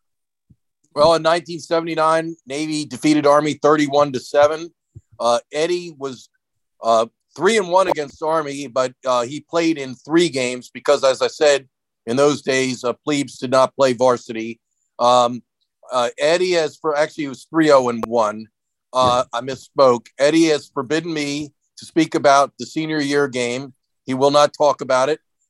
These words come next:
Speaker 1: Uh, suffice to say, all you need to know is that game ended in a three three tie, and Eddie does not like to talk about it. So let's talk
Speaker 2: Yeah.
Speaker 1: about something happier.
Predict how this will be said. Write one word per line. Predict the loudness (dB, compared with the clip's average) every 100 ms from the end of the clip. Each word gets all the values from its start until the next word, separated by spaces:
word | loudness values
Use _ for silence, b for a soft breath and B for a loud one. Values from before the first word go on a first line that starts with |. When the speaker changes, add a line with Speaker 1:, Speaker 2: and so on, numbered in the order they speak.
| -8
Speaker 1:
Uh, | -4 -4 -4
suffice | -12 -4 -2 -2
to | -4
say, | -10 -4 0
all | 2 2
you | -2
need | -8 -8
to |
know | -2 0
is | 0 -2
that | -2 -4
game | -10 -6
ended | -6 -4 -6 -8 _ _ -10
in | -6
a |
three | -6 -4 -4
three | -4 -2 -4
tie, | 2 4 6 4 2 -2 _ _ -10
and | -6 -4 -6 _ _ _ -4
Eddie | -2 0
does | 0 2
not | 0 0
like | -2
to | -4
talk | -2 -2 -2
about | -4 -2 -2
it. | -8 _ _
So | _ -4
let's | -4
talk | 0 -2
Speaker 2:
Yeah. | 0 -2
Speaker 1:
about | -6
something | -14 -14 -14 -16 _ _ _ _
happier. | 2 2 2 -2 -4 -4 -6